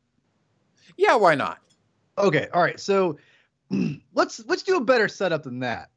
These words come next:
Speaker 2: let's, let's get a, let's, let's, let's go from, like, overall general view. Like, let's get, like, our whole general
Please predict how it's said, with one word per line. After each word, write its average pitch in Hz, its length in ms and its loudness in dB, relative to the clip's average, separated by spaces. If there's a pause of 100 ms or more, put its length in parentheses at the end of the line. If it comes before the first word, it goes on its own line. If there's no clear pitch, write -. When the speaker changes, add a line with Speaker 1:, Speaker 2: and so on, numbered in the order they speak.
(420)
Speaker 2:
let's, 262 380 -4 (100)
let's 254 180 -12
get 330 140 -6
a, 269 240 -4
let's, 214 280 -14
let's, 294 320 -6
let's 330 200 -2
go 294 340 2
from, 226 200 -6
like, 190 200 -2
overall 180 520 4
general 139 480 0
view. 107 500 -6
Like, 139 260 0
let's 208 220 -2
get, 220 280 0
like, 170 200 2
our 151 100 2
whole 151 260 0
general 127 720 0